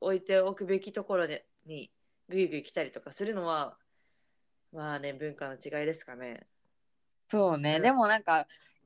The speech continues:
Speaker 2: 聞いてる感じ、こう、ベースにコミュニケーションがあるっていうのが、
Speaker 1: あー、
Speaker 2: なんか、
Speaker 1: そうかも。
Speaker 2: うん、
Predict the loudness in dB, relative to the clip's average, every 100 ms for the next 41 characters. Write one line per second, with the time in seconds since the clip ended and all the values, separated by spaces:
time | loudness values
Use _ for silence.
0 | -10 -6 -4 0 2 2 0 -4 -2 -2
1 | -4 0 2 2 -2 -8 -10 -12 -10 -10
2 | -6 -2 -2 -4 -8 -4 -4 -4 -6 -8
3 | -8 -8 -4 -2 -2 _ _ _ 2 2
4 | 2 -2 -2 -2 -8 -10 -8 -8 -14 -18
5 | _ _ _ _ _ _ _ -10 -8 -8
6 | -10 -14